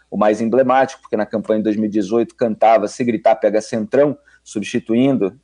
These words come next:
é, no verso do samba a palavra ladrão por Centrão, "Não sobra um, meu irmão". Então eles ficaram ali caladinhos e isso fez com que houvesse um desgaste. Mas para esses bolsonaristas,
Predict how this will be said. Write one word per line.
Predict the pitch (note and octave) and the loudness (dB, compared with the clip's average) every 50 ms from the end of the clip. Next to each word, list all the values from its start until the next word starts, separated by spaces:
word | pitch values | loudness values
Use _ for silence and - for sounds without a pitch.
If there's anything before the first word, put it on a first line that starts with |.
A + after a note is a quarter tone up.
| _ - | _ -4
é, | - - G2+ F#2+ F#2 | 0 2 2 2 2
no | G#2+ G#2+ | 0 -2
verso | F#2 F#2 A2+ A2+ A2 - - G2+ | 0 2 2 2 2 0 -4 -8
do | G2+ G2 | -10 -8
samba | - - B2+ B2 B2+ A#2+ A2+ G2+ G2 | -6 -2 0 0 2 2 2 2 2
a | F#2+ | 2
palavra | - G2 F#2+ G#2 G#2 G#2+ G#2+ G2+ G2+ | 2 2 4 4 4 4 2 2 2
ladrão | G2 F#2+ F#2 F#2 A2 A#2+ B2+ A#2+ | 2 2 2 2 2 0 0 -2
por | - - - | -4 -8 -10
Centrão, | - - G2+ F#2+ F#2+ - B2 C#3+ D3 C#3+ C#3+ - - _ _ _ _ _ - | -8 -6 -6 -4 0 2 2 4 4 2 -2 -6 -16 _ _ _ _ _ -2
"Não | A#2+ A#2+ A#2+ A#2 A2+ | 0 0 2 0 0
sobra | - - - C3+ C3 A#2 A#2 A2 | -2 0 2 2 4 4 4 4
um, | A#2 C#3 D#3+ D#3+ | 4 2 0 0
meu | C#3+ B2+ A#2+ A2 | 2 2 2 2
irmão". | G2 G#2 A#2 C3 D3 D3+ D#3 D#3 - _ - - _ _ _ _ _ _ _ _ _ _ _ _ _ - - _ _ | 2 2 2 2 2 2 0 -2 -8 _ -20 -20 _ _ _ _ _ _ _ _ _ _ _ _ _ -20 -20 _ _
Então | - - G#3+ | 0 2 2
eles | A3+ G#3+ G#3 | 2 2 0
ficaram | - A#3+ A3+ - F3 D#3+ D#3+ D#3 | 0 -2 0 4 6 6 6 6
ali | D3 C3+ C#3 D3 C#3+ | 4 4 2 2 2
caladinhos | - C#3 D3 D#3+ D#3+ D3 B2+ C#3 D3 F3 F#3 B3+ | 4 4 6 6 4 4 2 0 -2 -2 -2 0
e | E4 | 2
isso | E3 D#3+ E3 E3 - F3 | 2 2 2 0 -2 -4
fez | - D#3 D3 C#3+ | -2 -2 -2 -2
com | - E3+ D#3+ | -2 -8 -6
que | - - C#3+ D#3 | -2 0 2 2
houvesse | E3 D#3 A2+ C3 C3+ D3 C#3+ - | 2 4 4 4 4 4 2 0
um | D#3+ D#3+ | -4 -4
desgaste. | E3 E3+ F#3+ F#3+ D#3+ C#3 G#2+ G2+ G2+ - | -2 -2 -2 2 4 4 4 4 2 0
Mas | C#3 D#3+ - | -2 -4 -2
para | - - F#3 | 0 2 2
esses | E3 D3 C#3 C#3 - A#2 | 4 2 2 -2 -4 -6
bolsonaristas, | G#2+ A2 A2 - - A2 G2 - - C3 D#3+ F3+ D3 - - - - - - - | -6 -4 -6 -4 -4 -6 -4 -2 0 2 2 2 2 0 -4 -12 -20 -20 -20 -20